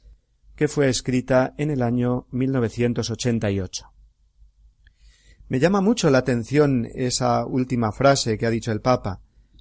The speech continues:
"La adaptación a las culturas exige también una conversión del corazón, y si fuera necesario, también la ruptura con costumbres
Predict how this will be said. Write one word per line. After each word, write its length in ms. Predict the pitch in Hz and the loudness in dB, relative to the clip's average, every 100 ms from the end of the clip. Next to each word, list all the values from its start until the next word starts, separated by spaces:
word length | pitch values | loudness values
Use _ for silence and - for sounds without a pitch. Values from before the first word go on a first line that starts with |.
| - | -4
"La 180 | 113 113 | 2 2
adaptación 760 | 117 - 107 98 160 196 190 - | 2 -2 -4 0 4 4 2 0
a 100 | 127 | 2
las 220 | 160 - | 2 0
culturas 720 | 196 170 175 165 139 160 - | 0 0 2 2 4 2 -2
exige 400 | 113 - 175 - | -4 -4 -4 -2
también 360 | 180 156 139 165 | -2 0 0 2
una 160 | 170 | 0
conversión 640 | 160 147 123 117 - 165 | 2 2 2 0 0 0
del 140 | 170 135 | 2 0
corazón, 680 | 131 113 - 156 131 104 - - _ _ _ | 2 0 0 -2 0 -4 -10 -20 _ _ _
y 100 | - | -8
si 100 | 117 | -6
fuera 240 | 110 156 170 | 0 2 2
necesario, 640 | 160 185 170 160 143 160 | 0 -2 0 2 2 0
también 360 | 131 113 135 120 | 0 0 0 2
la 120 | 147 | 2
ruptura 580 | 190 - 156 143 147 - _ - | 0 -2 -2 -2 -2 -8 _ -2
con 200 | 165 185 | 0 0
costumbres 720 | 175 - 160 160 147 151 - | -2 -4 -2 0 2 2 0